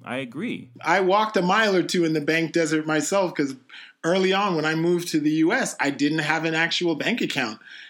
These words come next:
Speaker 2: And I used to have to take my paycheck to the check cashers. And it galled me and burned every time I would hand over my check and this dude would take thirty dollars, forty dollars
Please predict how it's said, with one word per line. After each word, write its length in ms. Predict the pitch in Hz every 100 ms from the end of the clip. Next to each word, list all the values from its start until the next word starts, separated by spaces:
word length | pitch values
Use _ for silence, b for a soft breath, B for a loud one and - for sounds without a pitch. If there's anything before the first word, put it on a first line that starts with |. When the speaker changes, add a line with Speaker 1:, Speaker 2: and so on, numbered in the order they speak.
| -
Speaker 2:
And 100 | 135
I 60 |
used 180 | 143 151
to 60 | 175
have 120 | 151
to 100 | 151
take 340 | 143 170 190 196
my 220 | 139 156
paycheck 760 | 160 180 214 - 139 147 - b b _
to 120 | -
the 120 | 180 185
check 340 | - 254 294
cashers. 540 | 165 131 - 113 107 -
And 180 | 135 139
it 280 | 208 269 127
galled 380 | - 262 254 185
me 360 | 147 151 170 B B B B -
and 300 | 151 143 123
burned 460 | 175 254 180 170
every 340 | 143 175 226 220
time 320 | 240 240 226
I 80 | 196
would 280 | 165 143 120 185
hand 400 | 143 180 254 262
over 200 | 254 247
my 180 | 247
check 340 | 240 - 156 -
and 100 | 170
this 160 | 180 -
dude 200 | 202 175
would 160 | 170
take 300 | 165 156 143
thirty 440 | - 170 202 220 208
dollars, 720 | 185 190 190 196 196 196 190
forty 440 | - 170 196 214
dollars 480 | 190 175 175 180 180